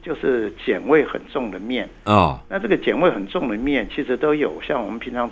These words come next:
Speaker 1: 吃的那个黄面、切拉米啊，
Speaker 2: 对，
Speaker 1: 啊，
Speaker 2: 黄面都有。
Speaker 1: 台式的炒面，那个其实都是碱做的。
Speaker 2: 广东的捞面也有，
Speaker 1: 呃，
Speaker 2: 也是碱，
Speaker 1: 对，呃，
Speaker 2: 对。
Speaker 1: 那个日本的那个拉面，那个其实都是碱味很重，但台中这种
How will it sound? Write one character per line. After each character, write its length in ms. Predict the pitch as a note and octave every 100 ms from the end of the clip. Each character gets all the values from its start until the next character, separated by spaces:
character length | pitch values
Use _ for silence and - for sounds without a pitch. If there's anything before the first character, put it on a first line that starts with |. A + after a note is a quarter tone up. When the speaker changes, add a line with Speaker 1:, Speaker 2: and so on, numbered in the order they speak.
| -
Speaker 1:
吃 60 |
的 140 | A2 A2
那 100 | A#2+
个 80 |
黄 260 | - - G#2
面、 220 | C3 A2
切 140 | - G#2+
拉 180 | A2+
米 180 | A2+ G#2+ G2+
啊， 120 | G2+ - -
Speaker 2:
对， 180 | F2+ E2+
Speaker 1:
啊， 40 |
Speaker 2:
黄 200 | F2 G2
面 160 | B2+ G2+
都 120 | F#2+
有。 80 | -
Speaker 1:
台 0 |
式 60 |
的 60 | -
炒 140 | -
面， 240 | - B2 G#2+
那 80 | F#3
个 100 | F3
其 80 | - C3+
实 100 | A#2
都 160 | A2
是 60 | G#2 A2
碱 100 | G#2 -
做 140 | - F#2+
的。 60 |
Speaker 2:
广 260 | - F#2+ F#2+
东 140 | B2
的 80 | C3+
捞 180 | B2 C3
面 160 | C#3 G2
也 200 | D#2+ A#2
有， 140 | C#2+ C#2
Speaker 1:
呃， 80 | D2+
Speaker 2:
也 60 | E3
是 60 | E3+
碱， 80 |
Speaker 1:
对， 160 | - - -
呃， 140 | B2+
Speaker 2:
对。 260 | A#2 A2 A#2
Speaker 1:
那 60 | C3+
个 680 | B2 A#2 A2+ B1+ - A2 A#2
日 160 | C3 C#3+
本 240 | B2 G#2
的 140 | A2 A2+
那 100 | A#2
个 240 | A#2 A2
拉 260 | A2 C#3 D3
面， 200 | D3 G#2
那 60 | D3
个 100 | D#3
其 120 | -
实 100 | A#2+
都 180 | G2+ A#2
是 100 | A#2
碱 180 | - F2
味 140 | G#2 G#2+ F#2
很 100 | -
重， 160 | A2+ C3
但 180 | E3+ D#3
台 160 | B2
中 240 | B2 D3 D3+
这 140 | D3+
种 240 | A#2+ G2+